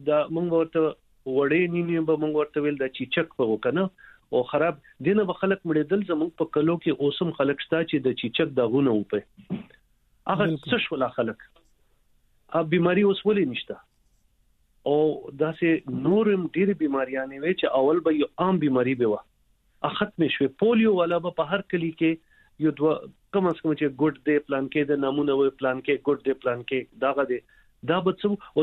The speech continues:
Speaker 1: دا روندوالی چې و، دا هم د چیچک په وجه به ډېر زیات و. دا یو خاص وخت کې به کلو کې حافظیان به چې و، حافظ جي، هغه به روند کس و، لکه یو وخت کې. اوس خو خلک نور هم حفظ کوي. دا به ړانده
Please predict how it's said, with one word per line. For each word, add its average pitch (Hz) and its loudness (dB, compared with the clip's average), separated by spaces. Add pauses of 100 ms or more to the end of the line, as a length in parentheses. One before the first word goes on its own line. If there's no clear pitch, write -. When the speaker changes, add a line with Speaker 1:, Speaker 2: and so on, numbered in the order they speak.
Speaker 1:
دا 175 4 (120)
روندوالی 160 2
چې - -8
و، 185 2
دا 190 2
هم 226 -2
د 185 0
چیچک 202 -6
په 165 2
وجه 170 0
به 165 4
ډېر 190 2
زیات 151 -2
و. 127 -6 (400)
دا 151 2 (380)
یو 180 4
خاص 208 -4
وخت 196 -2
کې 202 0
به 208 2 (380)
کلو 196 2
کې 175 2
حافظیان 165 -2
به 147 2
چې 156 -4
و، 160 4
حافظ 123 -4
جي، 156 0 (640)
هغه 165 0
به 151 2
روند 180 2
کس 113 -6 (100)
و، 92 -10 (300)
لکه 143 0
یو 165 4
وخت - -2
کې. - -2 (260)
اوس 156 0
خو 160 2
خلک 160 0 (100)
نور 170 2
هم 151 0
حفظ - -6
کوي. 131 -4 (640)
دا 170 2
به 190 2
ړانده 143 2